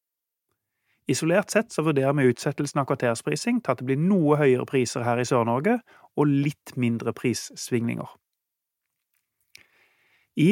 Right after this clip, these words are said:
denne podcasten snakker vi mye om selve strømprisen, og at den er høy eller lav og forventes å svinge fremover.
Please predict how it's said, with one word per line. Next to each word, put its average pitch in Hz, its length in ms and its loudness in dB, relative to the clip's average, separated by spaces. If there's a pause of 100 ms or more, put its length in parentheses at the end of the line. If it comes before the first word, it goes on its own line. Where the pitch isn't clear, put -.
denne 175 180 4
podcasten 151 640 0
snakker 151 320 -2
vi 143 80 0
mye 147 320 4
om 160 80 -2
selve 127 320 2
strømprisen, 113 560 -2
og 147 60 0
at 117 100 -4
den 127 80 -2
er 113 80 -4
høy 180 320 4
eller 170 160 4
lav 143 320 4
og 139 140 -4
forventes 120 500 -2
å - 80 -6
svinge 117 320 -2
fremover. 120 380 -4